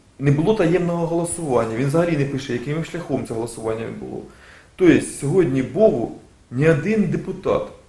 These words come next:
не позбавив права бути міським головою.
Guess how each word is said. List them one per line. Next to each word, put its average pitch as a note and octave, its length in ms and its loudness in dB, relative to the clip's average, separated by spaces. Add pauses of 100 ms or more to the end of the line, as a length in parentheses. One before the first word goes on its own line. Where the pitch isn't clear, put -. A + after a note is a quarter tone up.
(140)
не C3+ 120 -2
позбавив C#3+ 680 4
права D#3+ 480 4 (320)
бути C#3 280 -2
міським A#2 440 -6
головою. - 400 -10